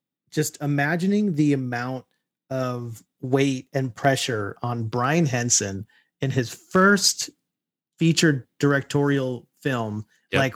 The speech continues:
Speaker 1: oh my God, like, <laughs> how do you do that? <laughs> And you're, you've got Disney looking over your shoulder now. It's like, I, I can't, th-, it's a miracle that this film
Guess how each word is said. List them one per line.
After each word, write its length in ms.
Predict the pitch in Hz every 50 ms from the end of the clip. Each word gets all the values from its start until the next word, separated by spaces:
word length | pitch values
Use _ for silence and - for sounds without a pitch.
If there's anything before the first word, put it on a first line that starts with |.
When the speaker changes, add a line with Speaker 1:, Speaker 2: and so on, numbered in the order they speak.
| - -
Speaker 1:
oh 340 | 104 120 160 185 214 220
my 180 | 196 175 147 135
God, 540 | 131 127 151 165 180 190 160 120 101 92 95 _
like, 200 | 131 127 127 127 127 - - - - - - -
<laughs> 720 | - - 196 - - _ _ _ - 214 220 214 190 170
how 200 | - - 190 214
do 80 | 240 269
you 120 | 269 262
do 240 | 196 156 180 214 269
that? 600 | 233 180 - - - - 170 - - 196 147 -
<laughs> 20 | -
And 160 | 170 165 170
you're, 140 | 170 165 170 - - - - - _
you've 140 | 170 175 156
got 280 | 185 185 165 143 139 120
Disney 440 | 151 156 175 185 190 208 214 214 208
looking 300 | 196 202 190 - 202 196
over 200 | 202 196 180 208
your 140 | 196 196
shoulder 560 | 185 - 196 196 196 185 190 196 196 196 196 185
now. 400 | 196 190 190 190 190 196 196 190
It's 260 | 151 139 123 - -
like, 240 | 147 127 123 127 - -
I, 100 | 143 143 143 _ -
I 60 | 147
can't, 360 | - - - 180 170 165 156 - _ _ _ _ _ _ _ _ _ _ _ _ _ _ 143
th-, 180 | 170 185 139 123 127 _ _ _
it's 220 | 165 190 185 -
a 80 | 233 214
miracle 560 | 180 165 156 156 160 165 156 - 156 151 135
that 180 | 143 139 131
this 180 | - 143 135 -
film 560 | - - 143 139 135 131 131 127 127 123 117